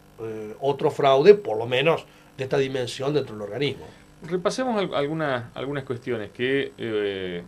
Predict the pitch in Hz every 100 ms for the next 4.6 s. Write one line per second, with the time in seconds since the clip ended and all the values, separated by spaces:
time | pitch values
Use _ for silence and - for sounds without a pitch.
0 | - 113 113 117 117 120 123 131 131 110
1 | 110 113 117 - - - - - 98 -
2 | 101 92 87 85 82 - 107 - 113 113
3 | 113 92 87 - 104 107 110 107 107 117
4 | 107 90 87 78 82 87